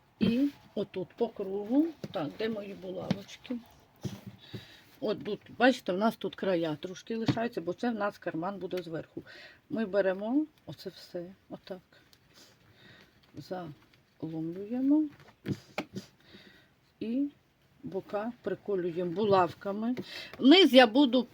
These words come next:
е, можна і низ зробити, трішки вище підняти, але я вирішила, що я низ, відповідно, пришию до цього.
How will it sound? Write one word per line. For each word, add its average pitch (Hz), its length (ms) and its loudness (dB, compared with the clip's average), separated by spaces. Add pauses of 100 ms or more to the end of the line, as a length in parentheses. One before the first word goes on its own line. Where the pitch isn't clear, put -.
(140)
е, 190 300 8
можна 202 480 4
і 202 180 4
низ 370 240 8
зробити, 320 500 6
трішки 285 440 6
вище 262 340 2
підняти, 247 520 2
але 302 240 6
я 262 100 8
вирішила, 254 540 4
що - 140 -2
я 214 200 0 (400)
низ, 262 280 6
відповідно, 202 840 -2
пришию 185 680 -6
до 165 140 -6
цього. 156 420 -10